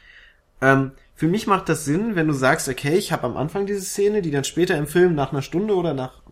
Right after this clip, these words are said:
ein bisschen mehr als einer Stunde nochmal aufgegriffen wird,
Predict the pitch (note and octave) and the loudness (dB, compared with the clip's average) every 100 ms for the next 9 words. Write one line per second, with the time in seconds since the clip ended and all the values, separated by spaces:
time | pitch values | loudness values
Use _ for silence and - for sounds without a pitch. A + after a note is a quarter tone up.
0 | - - - - - - B2+ A#2+ C3+ C3 | -20 -20 -20 -20 -20 -14 -8 -6 -4 0
1 | B2+ D#3+ F3 D#3 - D#3 C3+ A#2+ C3 D3 | 2 2 0 -4 -4 -4 -2 -4 -4 -4
2 | D#3+ G3+ F#3+ G3 F#3+ G3 G3+ | -4 -4 -4 -4 -4 -4 -4